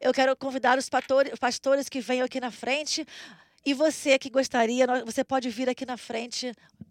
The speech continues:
que nós orare-, orare-, nós estaremos o-, estaremos orando, estaremos em oração neste momento contigo. Aqui algumas perguntas para a nossa reflexão.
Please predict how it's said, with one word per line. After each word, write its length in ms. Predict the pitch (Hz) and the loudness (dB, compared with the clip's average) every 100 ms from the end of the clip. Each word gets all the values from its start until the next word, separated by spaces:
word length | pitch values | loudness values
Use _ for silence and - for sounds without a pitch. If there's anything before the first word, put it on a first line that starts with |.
| - _ | -20 _
que 100 | 254 | 0
nós 180 | 254 247 | 2 4
orare-, 260 | 240 226 | 2 0
orare-, 360 | 226 233 226 233 | 0 2 2 0
nós 320 | 233 240 - | -2 -4 -6
estaremos 560 | 233 - 220 240 254 214 | -8 -4 -2 -2 -4 -4
o-, 140 | 226 - | -4 -4
estaremos 460 | 226 233 262 277 | -6 -4 -4 -4
orando, 420 | 254 240 226 220 214 - | -4 0 0 -2 -6 -10
estaremos 480 | 214 - 233 262 240 | -10 -8 -8 -8 -4
em 80 | 247 | 0
oração 600 | 277 262 - 240 277 320 _ - - | 0 0 0 0 0 -8 _ -20 0
neste 260 | 247 247 247 | 2 2 0
momento 380 | 233 220 220 | -2 -2 -6
contigo. 580 | - 220 - 175 165 165 - _ _ _ _ _ _ _ _ _ _ _ _ _ _ _ _ | -10 -10 -8 -8 -10 -14 -20 _ _ _ _ _ _ _ _ _ _ _ _ _ _ _ _
Aqui 240 | - - | -10 -6
algumas 300 | 220 208 214 | -6 -6 -10
perguntas 500 | - 220 202 196 202 | -8 -10 -8 -12 -12
para 300 | - 196 196 - | -10 -6 -6 -4
a 300 | 196 190 - - | -6 -6 -10 -12
nossa 300 | 196 190 185 | -12 -12 -12
reflexão. 760 | 196 - 196 - - 156 160 | -12 -10 -10 -10 -12 -14 -18